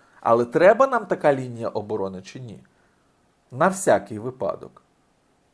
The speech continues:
Чи як от зараз наші війська з Курщини відступали, і нам казали, що одне із завдань Курської спецоперації було не допустити нападу на Сумську область. А зараз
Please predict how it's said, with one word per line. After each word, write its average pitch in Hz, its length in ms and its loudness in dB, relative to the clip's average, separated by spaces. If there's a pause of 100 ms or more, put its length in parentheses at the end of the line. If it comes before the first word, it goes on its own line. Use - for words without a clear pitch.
(640)
Чи 135 140 -6
як 139 220 4
от 123 120 -2
зараз 107 640 2
наші 104 300 -12
війська 101 460 -8
з - 140 -16
Курщини 95 580 -16
відступали, 139 800 -2 (1000)
і 104 440 -8
нам 113 180 -6
казали, 113 460 -4
що - 200 -12
одне 113 320 -10
із 113 140 -8
завдань 104 520 -6
Курської 95 440 -14
спецоперації - 1000 -8
було 147 440 -8 (260)
не 123 100 -6
допустити 127 560 -10
нападу 117 420 -10
на 107 120 -16
Сумську - 480 -18
область. - 380 -16 (500)
А 104 140 -6
зараз 190 560 2